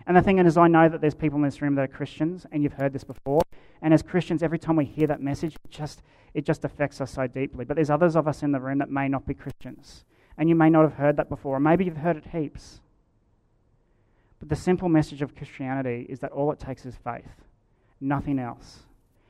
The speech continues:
And if you have faith, if you trust in Jesus alone, then the Bible says you're saved.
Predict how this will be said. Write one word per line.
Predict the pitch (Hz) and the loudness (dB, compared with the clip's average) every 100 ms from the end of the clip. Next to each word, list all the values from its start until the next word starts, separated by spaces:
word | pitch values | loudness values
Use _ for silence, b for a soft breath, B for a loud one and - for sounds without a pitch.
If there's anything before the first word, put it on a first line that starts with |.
| _ _ _ _ | _ _ _ _
And | 139 | -4
if | 147 | -4
you | 139 | -4
have | 123 143 156 - | -8 -2 -2 -2
faith, | 139 127 | -6 -6
if | 131 - | -8 -12
you | 131 | -14
trust | - 143 139 151 | -12 -10 -8 -6
in | 143 | -6
Jesus | 135 135 131 131 | -2 -4 -4 -10
alone, | 131 120 113 117 - _ _ _ _ _ _ | -10 -10 -14 -16 -20 _ _ _ _ _ _
then | 139 | -10
the | 135 | 0
Bible | 143 143 | 0 0
says | 143 135 | -6 -6
you're | 139 | -6
saved. | 143 156 131 - | -6 -6 -8 -14